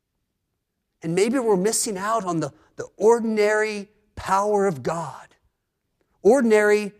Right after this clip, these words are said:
though supernatural, the Holy Spirit in you. To not covet, to not lust this week.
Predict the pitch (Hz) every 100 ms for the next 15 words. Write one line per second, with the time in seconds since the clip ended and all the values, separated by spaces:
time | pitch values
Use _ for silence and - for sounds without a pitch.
0 | _ - 208 - - 240 240 220 269 -
1 | 190 160 147 143 226 254 233 - - 262
2 | 240 233 285 160 107 - _ _ _ _
3 | _ _ _ _ - 226 226 254 247 -
4 | 254 262 190 104 _ _ _ _ _ -
5 | 233 247 240 208 226 262 - 196 202 -
6 | 170 143 90 -